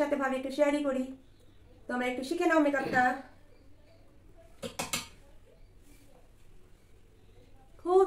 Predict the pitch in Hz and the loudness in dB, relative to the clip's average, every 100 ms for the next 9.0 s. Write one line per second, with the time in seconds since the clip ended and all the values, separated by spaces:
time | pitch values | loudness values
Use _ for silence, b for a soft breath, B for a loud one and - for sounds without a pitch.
0 | - 277 277 302 277 277 233 226 214 214 | 4 0 2 0 0 0 -2 -2 -8 -10
1 | - - - - - - - - - - | -16 -18 -20 -20 -20 -20 -20 -20 -20 -20
2 | - - - - - - - - - - | -20 -20 -20 -20 -20 -20 -20 -20 -20 -20
3 | - - - - - - - - - - | -20 -20 -20 -20 -20 -20 -20 -20 -20 -20
4 | - - - - - - - - - 339 | -20 -20 -20 -20 -20 -20 -20 -20 -10 -6
5 | 339 381 339 285 359 359 349 349 240 269 | -2 0 2 2 4 4 4 4 2 0
6 | 269 277 269 285 320 339 320 311 269 262 | 2 2 0 0 2 4 4 4 4 2
7 | 262 262 - - b b 269 262 262 262 | -2 -4 -8 -14 b b 0 0 2 0
8 | 247 285 320 262 233 233 247 240 240 226 | 2 4 4 4 2 -2 -2 -4 -4 -4